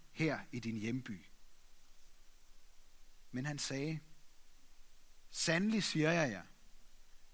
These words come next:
ingen profet er anerkendt i sin hjemby. Og jeg siger jer, som sandt er,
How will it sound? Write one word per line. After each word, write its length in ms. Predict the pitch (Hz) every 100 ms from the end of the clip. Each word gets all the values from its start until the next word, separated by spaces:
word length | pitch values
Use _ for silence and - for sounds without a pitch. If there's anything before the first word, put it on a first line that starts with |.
| -
ingen 320 | 202 247 254
profet 800 | - 175 - 214 208 147 - - -
er 120 | 165 165
anerkendt 580 | 156 180 185 170 139
i 60 | 127
sin 200 | - 131
hjemby. 500 | 123 135 156 120 98 - - -
Og 140 | - 165
jeg 120 | 170
siger 280 | - 202 233
jer, 120 | 196
som 200 | 143 139
sandt 300 | - 196 156
er, 180 | 139